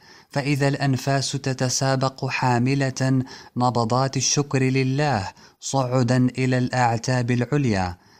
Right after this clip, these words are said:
فلا تملك إلا أن تصلي ركعتين قبل أن تجلس، تحية طيبة مرفوعة إلى الملك الودود. ذلك أدب العبد الداخل عتبة بيت الله. قال معلم السالكين:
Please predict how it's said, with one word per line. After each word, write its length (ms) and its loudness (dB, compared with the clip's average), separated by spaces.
فلا 280 -2
تملك 480 0
إلا 500 -2
أن 140 0
تصلي 640 0
ركعتين 760 2
قبل 320 -2
أن 260 -2
تجلس، 520 -2
تحية 1000 0
طيبة 680 0
مرفوعة 1040 2
إلى 440 0
الملك 560 0
الودود. 720 0
ذلك 420 2
أدب 480 2
العبد 500 0
الداخل 680 0
عتبة 640 2
بيت 300 0
الله. 400 0
قال 280 2
معلم 560 2
السالكين: 840 0